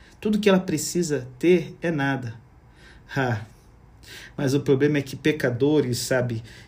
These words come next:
que se acham muito bons, são incapazes de se apartar de suas virtudes. Não tem uma que não seja imaginária,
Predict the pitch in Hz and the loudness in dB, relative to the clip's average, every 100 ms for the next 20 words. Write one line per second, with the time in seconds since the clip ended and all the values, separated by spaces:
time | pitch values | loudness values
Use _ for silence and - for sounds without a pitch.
0 | - - 120 139 135 135 131 131 165 165 | -16 -6 -2 2 2 2 -2 -2 -2 -2
1 | 135 98 127 165 170 131 120 - - - | -8 2 4 6 6 4 0 -6 -8 -6
2 | - 143 139 151 151 143 156 170 139 117 | -2 -2 -2 -4 -2 0 2 4 2 -2
3 | - 123 120 110 117 107 - 110 104 104 | -4 -4 -6 -6 -4 -4 -4 -4 -4 -8
4 | - - - - - - - - - - | -12 -12 -12 -14 -16 -20 -20 -20 -8 -2
5 | 156 156 170 185 185 - - - - 226 | -2 -2 2 2 2 -6 -20 -16 2 6
6 | 190 170 165 180 - - - 143 139 139 | 6 6 0 -2 -6 -20 -8 -2 0 0
7 | - 135 123 123 117 117 107 95 85 - | 0 0 0 0 0 -2 -2 -2 -4 -10